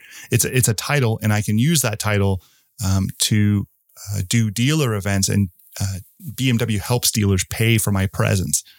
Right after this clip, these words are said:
So, um, what I do is I call dealers up and say, you know, "Hey, I'd, you know, I'd like to come and see you, and, and if you'd like, and,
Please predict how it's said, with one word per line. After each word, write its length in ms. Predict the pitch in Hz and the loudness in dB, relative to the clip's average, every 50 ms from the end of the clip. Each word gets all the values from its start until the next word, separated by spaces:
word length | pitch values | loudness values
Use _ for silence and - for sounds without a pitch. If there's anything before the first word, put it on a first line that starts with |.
| _ _ _ _ - | _ _ _ _ -6
So, 460 | - - - 120 120 117 113 104 - _ _ _ _ _ _ _ _ _ 214 165 165 117 | -4 -2 -2 0 0 0 0 -2 -4 _ _ _ _ _ _ _ _ _ -16 -8 -4 -2
um, 380 | - 104 107 101 98 101 107 - - _ | 0 2 2 2 0 -2 -6 -10 -12 _
what 160 | - 113 113 113 | -4 -2 0 0
I 120 | 110 107 | 0 0
do 260 | 95 131 131 123 117 110 | 0 2 2 2 2 2
is 140 | 101 - - - | 0 0 0 0
I 200 | 107 107 101 87 - - - - - - | 0 0 0 -2 -4 -10 -8 -8 -8 -6
call 300 | - 123 123 117 117 113 | -2 -2 0 0 0 0
dealers 360 | 104 107 107 107 107 101 92 113 | 0 -2 0 0 2 2 2 2
up 220 | 110 104 - - | 2 0 0 0
and 120 | 101 98 | 0 0
say, 300 | - - 95 98 98 98 - - | 2 2 0 0 -2 -2 -4 -4
you 120 | - 101 98 | -2 0 2
know, 160 | 98 101 104 | 2 2 2
"Hey, 180 | 98 107 123 117 | 2 2 2 2
I'd, 100 | 98 92 - _ - | 0 -2 -6 _ -4
you 60 | - | -2
know, 60 | 101 104 | 0 2
I'd 40 | |
like 100 | 117 131 | 2 0
to 60 | - - | 0 0
come 100 | - 120 | 0 2
and 80 | 113 - | 2 2
see 180 | - 147 147 | 2 2 0
you, 280 | 147 139 131 123 123 120 | 0 2 2 2 2 2
and, 200 | 113 104 92 - - - | 2 0 -2 -4 -4 -2
and 380 | 107 107 104 104 104 101 95 - - | 2 2 4 4 4 2 0 0 -2
if 140 | 120 - | -2 -2
you'd 100 | 113 92 | -2 -2
like, 280 | 123 131 135 120 113 - - - - | 0 0 0 0 -2 -4 -8 -4 0
and, 320 | 107 104 104 101 98 - | 2 4 4 4 2 0